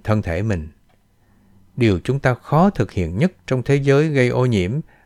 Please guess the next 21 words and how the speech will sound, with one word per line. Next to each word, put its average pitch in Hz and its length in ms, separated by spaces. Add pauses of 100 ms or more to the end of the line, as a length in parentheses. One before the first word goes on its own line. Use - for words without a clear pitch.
và 95 120
nhơ 110 300
bẩn 110 240
này 90 280 (360)
là 101 80
giữ 87 260
gìn 107 380
thân 107 220
thể 87 200
mình. 90 280 (1000)
Chúng 156 180
ta 147 100
cần 98 360
cẩn 92 220
trọng, 92 340 (440)
không 156 240
nhìn 104 300
bất 131 120
cứ 165 160
điều 120 180
gì, 95 380